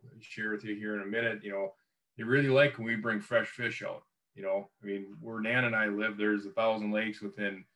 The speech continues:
twenty mile radius of our houses. So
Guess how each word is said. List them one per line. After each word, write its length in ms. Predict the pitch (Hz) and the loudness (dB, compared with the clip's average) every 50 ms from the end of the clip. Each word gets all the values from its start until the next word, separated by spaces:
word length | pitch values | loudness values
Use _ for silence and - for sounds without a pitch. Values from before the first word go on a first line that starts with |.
| _ _ _ _ _ - | _ _ _ _ _ -4
twenty 180 | 120 117 110 | -2 0 2
mile 300 | 107 104 107 107 107 101 | 2 4 4 4 4 4
radius 460 | 98 104 107 107 107 107 101 98 - 95 | 4 4 2 2 4 2 2 0 -2 -8
of 60 | 98 | -4
our 120 | 98 - | -4 -2
houses. 460 | 110 113 113 110 104 104 107 104 - | 0 2 2 0 0 -4 -12 -16 -14
So 340 | - 107 104 101 98 95 - | -6 -2 0 0 0 -2 -4